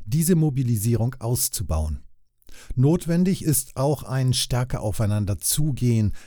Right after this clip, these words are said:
der verschiedenen sozialen Bewegungen und die Offenheit für Neues,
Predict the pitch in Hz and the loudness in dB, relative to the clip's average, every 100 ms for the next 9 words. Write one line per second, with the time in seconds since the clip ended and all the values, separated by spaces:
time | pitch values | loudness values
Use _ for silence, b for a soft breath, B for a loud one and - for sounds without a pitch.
0 | B 98 87 95 - 131 110 101 92 87 | B -4 0 0 0 0 2 0 0 -2
1 | - 104 104 98 90 110 123 113 113 107 | 0 0 0 0 0 2 2 2 2 2
2 | - B B 127 143 - 127 120 131 - | 0 B B 0 0 -2 -4 -4 -2 0
3 | 131 104 120 - 131 110 120 143 123 107 | 0 0 0 0 2 4 4 4 2 2
4 | - | 0